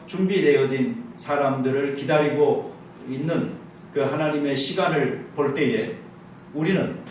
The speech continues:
바로 그 하나님의 기대에 이제 부응하여서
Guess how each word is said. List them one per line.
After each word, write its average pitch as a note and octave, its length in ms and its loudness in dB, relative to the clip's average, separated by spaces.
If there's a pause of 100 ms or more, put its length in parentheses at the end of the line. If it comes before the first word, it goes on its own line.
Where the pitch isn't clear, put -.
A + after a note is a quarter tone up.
(580)
바로 C#3 300 2
그 D3+ 80 0
하나님의 F3+ 560 0
기대에 F3 580 6 (260)
이제 C#3 280 0
부응하여서 E3 840 0